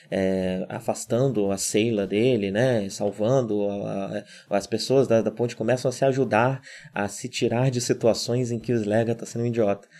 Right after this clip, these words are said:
É, então acho uma, uma, uma visão, uma perspectiva interessante, né? Que talvez seja uma leitura que, é, se perdeu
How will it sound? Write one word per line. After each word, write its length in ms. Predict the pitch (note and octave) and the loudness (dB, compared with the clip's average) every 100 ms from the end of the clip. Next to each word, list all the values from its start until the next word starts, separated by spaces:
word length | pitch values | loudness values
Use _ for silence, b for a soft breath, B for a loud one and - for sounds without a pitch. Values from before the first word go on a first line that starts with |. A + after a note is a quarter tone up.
| B B B - | B B B -6
É, 280 | G2+ G2 G2+ | -2 -2 -2
então 200 | G2+ C#3+ | 0 2
acho 280 | D#3 D#3 E3+ | 2 2 0
uma, 400 | E3 D#3+ D#3 C#3+ | 2 2 0 -2
uma, 580 | B2+ B2+ C3+ C3 B2+ - | -4 -4 -4 -4 -6 -6
uma 280 | B2 B2 A#2+ | -4 -4 -2
visão, 280 | B2 C3+ | -2 0
uma 120 | C#3 C#3 | 0 0
perspectiva 440 | C3 D3+ C#3+ D3 | 0 -2 -2 -2
interessante, 600 | C#3+ D3+ D3+ - C3+ - | 2 2 2 0 0 0
né? 140 | A#2 B2+ | -2 2
Que 80 | |
talvez 280 | - C3+ C#3 | 4 6 6
seja 220 | C#3 D3 | 4 2
uma 80 | C#3+ | 2
leitura 340 | C#3 C3+ D3 D3 | 2 0 2 0
que, 300 | - E3 D#3+ B B B - | 2 -4 -4 B B B -4
é, 500 | A#2+ A#2 A#2 A2 A2 | 0 2 4 2 0
se 140 | A2 | -2
perdeu 340 | C#3+ E3 C#3 | 2 6 6